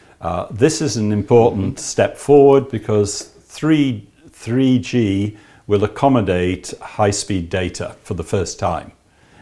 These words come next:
Speaker 1: We move beyond
Speaker 2: Mm-hmm.
Speaker 1: simple texting and messaging to full, uh, video quality, um, over the, over the telephone." Now, this was nineteen ninety-seven,
Speaker 2: Yep.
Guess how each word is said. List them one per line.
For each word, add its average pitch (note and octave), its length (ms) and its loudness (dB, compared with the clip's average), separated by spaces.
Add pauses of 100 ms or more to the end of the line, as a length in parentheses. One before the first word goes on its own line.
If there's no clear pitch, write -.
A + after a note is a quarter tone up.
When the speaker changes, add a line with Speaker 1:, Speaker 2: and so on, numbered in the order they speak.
(140)
Speaker 1:
We F2+ 140 -4
move G#2 520 0
beyond G2 480 0
Speaker 2:
Mm-hmm. F#2 80 -12
Speaker 1:
simple F#2 460 -4
texting - 540 -6
and E2 120 -6
messaging F2+ 640 -4 (320)
to E2+ 340 -4
full, B2+ 640 4 (360)
uh, E2+ 240 -2
video F#2+ 760 2 (180)
quality, F#2 800 -2
um, E2 540 -8 (120)
over F2+ 280 -2
the, F2 280 -4 (280)
over G2+ 220 0
the G#2+ 80 -8
telephone." B2+ 520 0 (840)
Now, G#2+ 180 2
this D#3 180 0
was F#3+ 140 -4
nineteen C#3+ 460 2
ninety-seven, B2 840 0
Speaker 2:
Yep. G2 140 -4